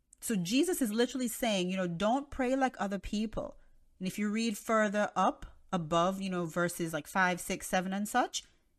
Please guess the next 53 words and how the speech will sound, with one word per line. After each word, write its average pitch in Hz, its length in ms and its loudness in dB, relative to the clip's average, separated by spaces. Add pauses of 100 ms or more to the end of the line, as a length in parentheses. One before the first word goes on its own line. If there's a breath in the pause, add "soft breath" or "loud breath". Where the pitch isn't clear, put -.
(520)
he's 233 160 0
telling 269 280 2
you, 214 80 -2
like, 196 200 -2
don't 240 220 0
pray 269 180 0
like 240 180 2
hypocrites, - 680 -6
you 190 80 -2
know, 180 120 -2
who 180 80 -2
use 196 260 -2
all 190 120 0
these 190 160 -4
big 190 280 -4
fancy 202 420 -2
words, 180 680 0 (260 loud breath)
you 190 120 -2
know, 185 80 -2
and 185 100 -2
they're 180 80 -2
just 180 200 -4
trying 190 200 0
to 185 80 -8
show 185 340 -2
off. 175 400 2
You 190 80 -4
know, 185 80 -2
if - 120 -8
you 185 100 -4
read 180 200 -2
higher 180 360 0
up, 175 220 -2 (200 loud breath)
it 175 120 -6
talks 175 340 0
about 175 320 2
that 165 200 0
in, 170 280 -4
you 175 100 -6
know, 156 140 -4
verses 170 440 -6
one, 175 440 -2
two, 185 300 -2
three, 190 240 -6
four. 185 240 -4 (260 loud breath)
It 196 100 -6
says, 226 260 -2
like, 196 200 -6
don't 254 240 -2
pray 226 200 -4
like 220 260 -2
that. - 360 -8 (720)
Instead, 240 640 2